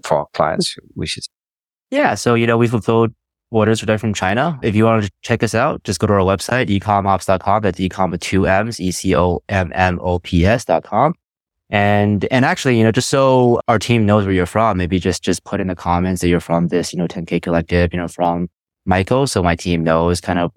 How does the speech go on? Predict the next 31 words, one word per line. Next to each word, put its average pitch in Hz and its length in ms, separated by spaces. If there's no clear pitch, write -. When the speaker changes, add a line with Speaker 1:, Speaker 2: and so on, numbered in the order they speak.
Speaker 2:
where 95 140
you're 90 80
coming 87 260
from 90 240
and 85 100
pay 92 120
extra 90 180
attention 90 400
as 85 160
well. 139 240
And 113 160
really, 160 340
so 139 220
we 117 120
do 117 220
have 110 320
a 95 100
minimum, 107 600
we 101 160
do 92 100
have 92 160
a 92 60
minimum 92 440
order 90 200
requirement 92 640
of 90 120
five - 240
hundred 90 160
orders 90 400
per 85 180
month. 98 360